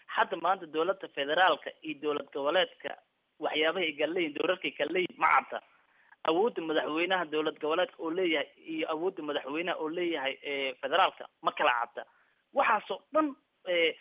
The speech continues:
hadda waxaa, wararka waxaa jiro in ciida-, nimanka oo gobollada, ma-, ee, madaxda gobollada inay talada ku leeyihiin ciidamada. So, ciidan laba tala ma yee-, laba taliya ma yeelan karaan.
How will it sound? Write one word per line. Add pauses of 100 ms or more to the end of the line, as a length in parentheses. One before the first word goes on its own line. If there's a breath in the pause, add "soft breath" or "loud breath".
(120)
hadda (200)
waxaa, (160)
wararka (240)
waxaa
jiro (240 soft breath)
in
ciida-,
nimanka
oo
gobollada,
ma-,
ee,
madaxda
gobollada (380 soft breath)
inay
talada
ku
leeyihiin
ciidamada. (380 soft breath)
So,
ciidan
laba
tala
ma
yee-,
laba (120)
taliya
ma
yeelan
karaan.